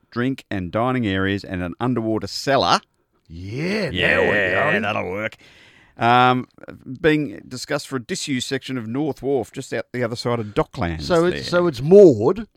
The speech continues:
Speaker 1: Yeah.
Speaker 2: It, it doesn't move. It doesn't travel
Speaker 1: But it,
Speaker 2: anywhere.
Speaker 1: but it actually, um, it does float.
Speaker 2: Yeah, good.
Speaker 1: So it floats.
Speaker 2: Yes.
Speaker 1: It's got a retractable roof.
Speaker 2: Yes.
Speaker 1: Private lounge and alley. It's seven hundred forty-five square metres.
Speaker 2: Yeah,
Speaker 1: Um,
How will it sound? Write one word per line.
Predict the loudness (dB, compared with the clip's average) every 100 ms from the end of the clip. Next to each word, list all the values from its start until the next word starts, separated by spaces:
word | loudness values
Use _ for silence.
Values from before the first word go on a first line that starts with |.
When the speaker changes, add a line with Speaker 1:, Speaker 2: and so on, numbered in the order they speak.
| _ -6
Speaker 1:
Yeah. | 0
Speaker 2:
It, | 2 2
it | 0 0
doesn't | -2 -2
move. | 2 4 4 0
It |
doesn't | -2 -4 -8
travel | -6 0 2
Speaker 1:
But | 2
it, | 0
Speaker 2:
anywhere. | 0 0
Speaker 1:
but | 2
it | -2
actually, | -4 -6 -6 -2 -2 0 0
um, | 0 0 0 -4 -10 _ _ _
it | -10 0
does | 0 0 -6
float. | -16 -4 -2 -2 -6 -20 _ _
Speaker 2:
Yeah, | 0 0
good. | 2 -2 -2 _
Speaker 1:
So | _ -12
it | -12
floats. | -2 2 2 0 -8 -14 -6
Speaker 2:
Yes. | -2
Speaker 1:
It's | 0
got |
a | -2
retractable | -2 -2 -2 -4 -4 0
roof. | 2 2 -2
Speaker 2:
Yes. | -6 -6 -8 _ _
Speaker 1:
Private | 2 4 4
lounge | -2 -4 -4
and | -4
alley. | -4 -4
It's | -8 -18 -6
seven | -2 0
hundred | 0 -2
forty-five | -6 -6 -6 -8
square | -6 -6
metres. | -4 -4 -4 -6 -10 -16 _ _ _ _
Speaker 2:
Yeah, | -10 -4 -2 0 0
Speaker 1:
Um, | -2